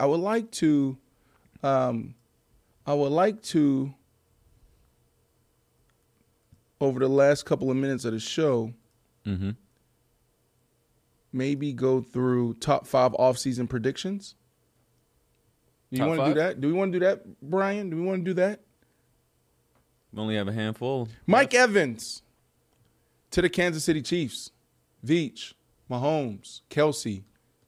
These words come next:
Speaker 1: Taylor Swift, Andy Reid,
Speaker 2: <laughs>
Speaker 1: get it done.
Speaker 2: Okay.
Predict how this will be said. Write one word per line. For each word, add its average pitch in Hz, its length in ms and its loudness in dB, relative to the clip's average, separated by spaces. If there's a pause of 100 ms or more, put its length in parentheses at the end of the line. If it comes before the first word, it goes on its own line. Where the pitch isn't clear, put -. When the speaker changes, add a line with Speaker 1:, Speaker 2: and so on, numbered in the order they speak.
(640)
Speaker 1:
Taylor 135 360 0
Swift, 143 440 0 (840)
Andy 135 380 0
Reid, 135 420 0 (100)
Speaker 2:
<laughs> 98 140 -16
Speaker 1:
get 120 180 2
it 110 180 -2
done. 110 360 -2 (2250)
Speaker 2:
Okay. 123 420 2